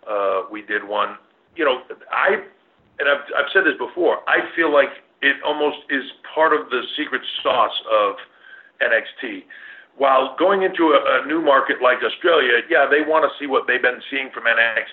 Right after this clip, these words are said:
T, and, um, they'd be thrilled to see Balor or Bayley or whoever. But I don't think they're any more disappointed to see D I Y or The Revival or Asuka or Joe or Nakamura or,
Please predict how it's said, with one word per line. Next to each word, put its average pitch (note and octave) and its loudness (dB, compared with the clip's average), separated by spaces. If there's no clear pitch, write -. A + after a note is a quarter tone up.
T, B2 -4
and, G#2 -2
um, A2+ -12
they'd A2+ -6
be - -8
thrilled F3 0
to G#2 -8
see A2 -8
Balor G2+ 0
or F#2+ -6
Bayley G2+ -2
or F#2 -6
whoever. G#2+ -4
But C#3 0
I D#3+ 2
don't D#3 0
think D#3+ -4
they're C#3+ 2
any C#3+ -2
more C3+ 0
disappointed C3 -4
to A2+ -8
see A#2 -10
D C3+ -2
I A2+ 2
Y A2+ 2
or G2+ 2
The G#2 -4
Revival A2 2
or G2 -2
Asuka A2 0
or G2+ -4
Joe G#2+ 2
or G2 -2
Nakamura G#2+ 0
or, G2 0